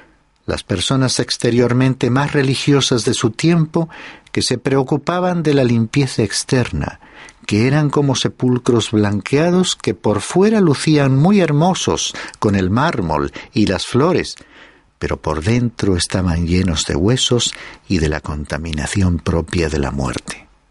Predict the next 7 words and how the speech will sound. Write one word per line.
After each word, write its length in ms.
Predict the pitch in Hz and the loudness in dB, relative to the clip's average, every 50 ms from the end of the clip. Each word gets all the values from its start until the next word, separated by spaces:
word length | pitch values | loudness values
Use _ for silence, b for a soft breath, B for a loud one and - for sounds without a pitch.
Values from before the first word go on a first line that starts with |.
| b b b b b b b b b b b b b | b b b b b b b b b b b b b
¿Qué 200 | - - 196 190 | -4 -2 -2 -2
cuadro 600 | - - 147 147 147 143 135 123 127 127 120 120 | -2 0 2 2 4 2 2 0 2 2 2 2
nos 260 | 117 117 110 - - - | 2 0 0 0 -2 -4
ofrecen 680 | - - - 120 120 107 - - 87 80 76 76 76 80 - | -4 -4 -2 -2 -2 -2 -4 -4 -4 -4 -4 -6 -8 -10 -8
Adán 440 | - 104 101 92 104 101 101 104 101 - | -4 -4 -2 0 2 2 2 0 0 0
y 180 | 101 98 98 | 0 2 2
Eva? 340 | 98 90 80 76 71 - - | 2 2 0 -2 -6 -8 -12